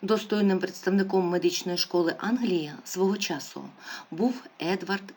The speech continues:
Дженнер, лікар, що започаткував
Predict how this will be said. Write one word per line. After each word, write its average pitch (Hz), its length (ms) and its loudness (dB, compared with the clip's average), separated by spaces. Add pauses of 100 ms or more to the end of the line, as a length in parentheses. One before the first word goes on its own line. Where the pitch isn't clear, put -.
Дженнер, 147 560 -6 (640)
лікар, 214 540 2
що 160 420 2
започаткував 165 720 -2